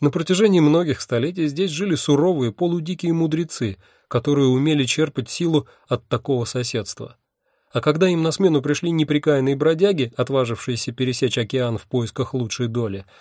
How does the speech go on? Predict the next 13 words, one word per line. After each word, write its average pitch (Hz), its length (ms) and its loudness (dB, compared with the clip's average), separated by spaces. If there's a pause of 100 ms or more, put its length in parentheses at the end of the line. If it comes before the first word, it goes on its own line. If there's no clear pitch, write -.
(460)
ни 123 140 -2
они, 165 420 4
ни 127 180 0
их 120 140 -8
потомки 165 440 -2
вообще 190 380 -2
ничего 165 360 -2
не 165 100 2
заметили, 151 680 2 (160)
тупицы. 110 680 -8 (280)
Можешь 196 460 6
себе 156 240 0
представить? 123 720 0